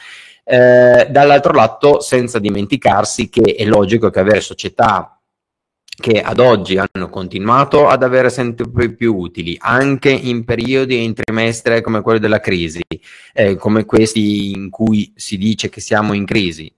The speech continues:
ehm, fa venire l'acquolina in bocca, perché cos'è che è cambiato per, rispetto a prima? Semplicemente la percezione dell'investitore, cioè semplicemente il multiplo con la quale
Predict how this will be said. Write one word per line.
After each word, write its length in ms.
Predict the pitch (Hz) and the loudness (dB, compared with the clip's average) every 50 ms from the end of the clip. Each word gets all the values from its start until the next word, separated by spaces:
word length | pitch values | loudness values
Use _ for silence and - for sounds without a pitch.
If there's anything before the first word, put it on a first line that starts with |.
| _ | _
ehm, 1400 | - 113 107 104 101 98 98 95 98 95 95 - 95 95 92 92 92 90 90 87 87 87 85 85 85 87 85 - _ _ _ _ _ _ _ _ _ _ _ _ _ _ _ _ _ _ | -4 0 0 2 2 2 0 0 0 0 -2 -2 -4 -6 -4 -6 -6 -6 -6 -8 -8 -10 -10 -12 -12 -14 -16 -20 _ _ _ _ _ _ _ _ _ _ _ _ _ _ _ _ _ _
fa 240 | - - - 139 143 | -10 -2 0 2 2
venire 240 | 147 139 127 135 139 | 4 2 2 2 2
l'acquolina 380 | 139 120 - 123 110 107 98 | 2 2 0 0 0 0 0
in 80 | 95 95 | 0 2
bocca, 420 | 113 139 127 - - 98 87 82 - _ _ _ _ _ _ | 4 4 4 4 0 -4 -4 -4 -6 _ _ _ _ _ _
perché 300 | - - 98 - 117 101 | -4 -4 -2 -2 -2 -2
cos'è 240 | - 131 110 120 | 0 0 0 0
che 120 | - - 110 | 0 -2 -2
è 20 | |
cambiato 560 | 92 - 104 101 104 101 95 90 85 - 95 | -2 -2 -2 0 0 0 0 0 -2 -4 -6
per, 200 | 78 - - 101 | -6 -4 -4 -4
rispetto 360 | 92 98 - - 110 92 - 95 | -4 -6 -6 -4 -4 -2 -2 -2
a 20 | |
prima? 320 | - 101 92 87 87 82 - | -2 -2 -2 -2 -4 -6 -8
Semplicemente 680 | - - 120 107 - 123 113 - 135 120 92 90 - | -6 -4 -4 -2 -2 -2 -2 -2 -2 -2 -2 -2 -2
la 100 | 117 110 | -2 -2
percezione 480 | - - 95 - - 90 - - 95 85 | -2 -4 -8 -6 -8 -10 -8 -8 -8 -8
dell'investitore, 720 | 82 78 82 82 82 - - 95 - 131 110 92 85 82 | -8 -8 -10 -14 -14 -12 -6 0 2 4 4 4 2 -2
cioè 120 | - 117 98 | -4 -4 -4
semplicemente 640 | - - 107 101 - 120 120 131 123 117 120 123 123 | -4 -6 -8 -4 -4 -4 -4 -4 -4 -4 -4 -2 -2
il 180 | 110 113 117 120 | 0 0 0 2
multiplo 500 | 131 127 123 120 113 - 120 - 139 123 | 2 2 2 0 0 -2 -2 -2 0 0
con 160 | 113 104 101 | 2 4 4
la 120 | 107 113 | 4 2
quale 320 | - - 101 90 92 104 | 2 2 2 2 2 0